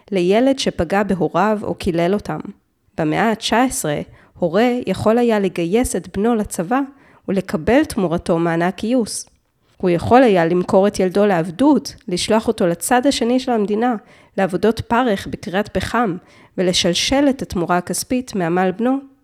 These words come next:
לכיסו. הורים חינכו את ילדיהם כפי שראו לנכון, כולל פרקטיקות אלימות ואכזריות.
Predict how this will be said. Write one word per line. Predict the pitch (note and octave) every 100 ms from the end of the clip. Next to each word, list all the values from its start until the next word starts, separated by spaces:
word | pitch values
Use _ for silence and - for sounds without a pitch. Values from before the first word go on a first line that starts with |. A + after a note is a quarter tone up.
| _ G3+
לכיסו. | G3+ G3 - - - - _ _ _ _ _ - _ _ _
הורים | - E3 G#3+ A#3 A3+
חינכו | - F3 - A#3+
את | B3+
ילדיהם | F3+ D#3 G3 A#3 A#3+
כפי | G3 - E4
שראו | - D4 C#4+ C#4+
לנכון, | B3+ A#3+ - A#3+ G3+ G3+ - - _
כולל | - F#3+ A3 B3
פרקטיקות | B3 G#3 - B3+ - G3+ - G3
אלימות | F#3+ F#3+ F#3 A3 A#3+ - -
ואכזריות. | G3 F3 G3+ E3+ D#3+ - -